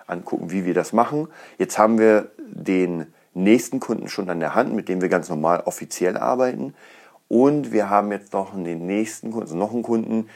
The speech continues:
mit dem wir im Gespräch sind. Wie gesagt, im Moment ist es so, dass wir praktisch diese Videos machen, diese Erklärvideos, ich nenne es mal Erklärvideos, und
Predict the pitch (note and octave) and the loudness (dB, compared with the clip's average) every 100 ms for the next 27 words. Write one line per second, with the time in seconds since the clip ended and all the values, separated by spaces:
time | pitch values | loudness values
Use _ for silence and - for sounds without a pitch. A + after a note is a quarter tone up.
0 | _ F2+ G2 G2 F#2+ F#2 E2+ - E2 E2+ | _ -8 -2 0 0 -2 -4 -4 -2 -2
1 | - D2 - _ _ _ - A2 G#2 F#2+ | -4 -10 -10 _ _ _ 4 8 8 8
2 | G2+ A2+ G#2 G#2 F#2 G2+ G2 F#2+ - F#2 | 6 6 4 -2 0 4 4 2 -4 -4
3 | F2+ - - - - _ F2 F2 - G2 | -4 -6 -12 -20 -20 _ 0 0 0 -4
4 | C3+ C#3 C3+ B2 A#2+ G#2+ E2+ - - B2 | 0 0 0 -2 -2 -2 -2 -4 4 4
5 | A#2+ B2 A#2+ A2+ - F#2 - E2+ E2 - | 4 0 -4 -6 -6 -6 -6 -8 -8 -4
6 | G#2 G2+ G2+ G2 - - - - - _ | -4 -4 -4 -4 -6 -18 -20 -20 -20 _
7 | - F#2 F2+ F2+ - | 2 4 4 0 -6